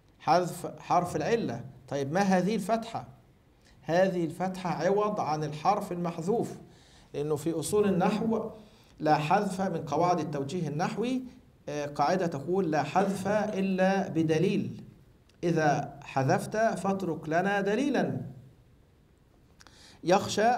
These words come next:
حذفنا الألف فنترك دليل الفتح. آه، لا تقضي إلا بالعدل، آه، حذفنا الياء فتركنا الكسرة.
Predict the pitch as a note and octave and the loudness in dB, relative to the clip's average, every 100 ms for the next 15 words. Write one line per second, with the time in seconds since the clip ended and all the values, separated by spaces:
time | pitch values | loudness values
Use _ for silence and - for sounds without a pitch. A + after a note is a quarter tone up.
0 | - - - C#3+ G3 F3 E3 D#3+ C3 A#2+ | -2 -12 -6 -2 -2 -2 -2 -2 -4 -8
1 | - - - - D#3+ F#3+ G3 D#3 D3 D3 | -16 -20 -20 -10 -2 0 0 -2 -2 0
2 | E3+ D#3+ - - - - - - - _ | 0 -2 -4 -6 -6 -14 -20 -20 -20 _
3 | _ _ _ _ _ _ _ _ _ _ | _ _ _ _ _ _ _ _ _ _
4 | _ _ _ _ _ _ _ _ _ _ | _ _ _ _ _ _ _ _ _ _
5 | _ _ _ _ _ - - - - C#3+ | _ _ _ _ _ -20 -20 -18 -4 2
6 | C#3+ C3+ D3+ E3 D#3+ F#3+ F#3+ B2+ C#3 G#3 | 2 4 4 4 4 2 0 -6 0 0
7 | D#3+ - E3 E3+ D#3+ C#3+ D3 F3 - - | 0 -2 -4 0 0 0 2 2 0 -12
8 | - - _ _ _ _ - _ - - | -18 -20 _ _ _ _ -20 _ -20 -20
9 | - - - - C#3+ C#3 C#3 C3+ - - | -20 -20 -20 -12 -4 0 0 0 -4 -8
10 | - - - D3 F#3 D#3 E3 D#3 D3+ E3 | -10 -10 -2 2 4 2 0 0 4 4
11 | C#3+ - - - C3+ C3+ D#3 - E3+ - | 2 -2 -12 -10 -4 0 2 2 0 -2
12 | E3 D3+ B2 B2 | -2 -2 -4 -10